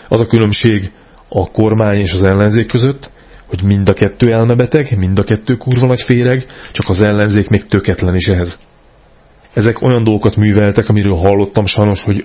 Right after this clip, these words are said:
kapartam magam, hogy ekkora barmok hogy lehetnek valakik. De számomra ez a választás egyetlen egy dologról szólt, hogy az elmebetegek, akik huszonegy százalékkal bekerültek a parlamentbe,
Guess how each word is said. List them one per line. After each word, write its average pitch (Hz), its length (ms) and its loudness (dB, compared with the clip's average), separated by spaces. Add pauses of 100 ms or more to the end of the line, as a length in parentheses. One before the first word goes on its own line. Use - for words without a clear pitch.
(140)
kapartam 98 600 0
magam, 95 360 0 (340)
hogy 101 120 0
ekkora 95 340 0
barmok 92 400 0
hogy 95 200 -2
lehetnek 87 380 0
valakik. 92 460 -4 (680)
De 110 320 0 (120)
számomra 107 640 0 (260)
ez 101 440 -2 (760)
a - 80 -4
választás 104 580 0
egyetlen 104 460 0
egy 98 120 0
dologról 104 440 0
szólt, 135 400 -2 (600)
hogy 107 140 0
az 101 180 0
elmebetegek, 113 960 0 (120)
akik 110 280 -2
huszonegy 107 400 0
százalékkal 101 640 0
bekerültek 107 600 0
a - 60 -4
parlamentbe, 120 760 0